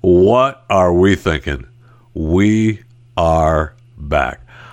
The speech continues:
According to other predictions, they're talking about, uh, they're saying that Marriott said the pandemic had a greater impact on its business than nine eleven and the two thousand eight financial crisis. Well,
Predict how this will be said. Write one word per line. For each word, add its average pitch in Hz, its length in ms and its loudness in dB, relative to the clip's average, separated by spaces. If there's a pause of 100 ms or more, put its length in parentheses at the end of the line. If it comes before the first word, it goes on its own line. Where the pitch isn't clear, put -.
According 135 640 -2
to 135 520 -2
other 131 240 0
predictions, 123 640 -2
they're 101 160 0
talking 113 400 -2
about, 101 460 -2
uh, 80 640 -2 (720)
they're 117 360 0
saying 117 380 -2
that 95 200 -2
Marriott 104 580 0
said 101 260 -2
the 90 80 -4
pandemic 95 680 -4
had 92 260 -4
a 85 80 -4
greater 95 480 0
impact 95 500 -4
on 90 160 -2
its 80 80 -12
business 87 460 -4
than 73 320 -8
nine 87 240 -2
eleven 85 500 0
and 69 100 -6
the 71 100 -8
two 87 180 -2
thousand 82 340 -2
eight 82 180 -4
financial 82 460 -4
crisis. 82 600 -4
Well, 69 440 -8